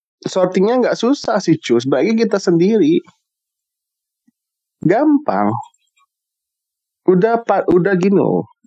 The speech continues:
Kalau Cusna usia dua puluh empat, dua puluh lima, udah saatnya Cusna itu memilih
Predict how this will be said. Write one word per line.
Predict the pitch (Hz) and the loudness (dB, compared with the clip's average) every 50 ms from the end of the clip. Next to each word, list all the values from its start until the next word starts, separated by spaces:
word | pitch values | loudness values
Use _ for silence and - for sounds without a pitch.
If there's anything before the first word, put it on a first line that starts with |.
| _ _ _ _ _ | _ _ _ _ _
Kalau | - - - 175 180 185 185 180 | -6 -4 -2 0 0 0 0 -2
Cusna | 175 - 180 180 - - 180 147 117 | -2 -2 -6 -4 0 0 0 0 0
usia | - 117 135 - - 170 165 | -2 -2 -4 -4 -4 -2 0
dua | 160 139 127 127 123 | 0 0 0 0 0
puluh | 139 | -4
empat, | - - 156 127 127 | -2 -2 -2 0 0
dua | 123 120 | 0 0
puluh | 117 117 117 | 2 2 2
lima, | 113 113 107 120 - - - - - - - - - - _ - | 2 0 0 -2 -4 -8 -14 -12 -12 -12 -14 -14 -18 -14 _ -2
udah | - 165 165 165 180 180 180 | 0 0 0 0 0 -2 -2
saatnya | - - 175 160 143 160 190 202 202 196 | -2 -2 -2 -2 0 0 0 0 0 0
Cusna | - - 175 175 - 180 165 151 | 2 2 0 0 2 0 0 0
itu | 143 151 160 160 _ - - 196 | 2 0 0 -2 _ -2 0 2
memilih | 190 175 165 160 156 147 135 120 113 110 131 170 180 | 2 2 2 2 2 2 2 2 2 2 2 2 0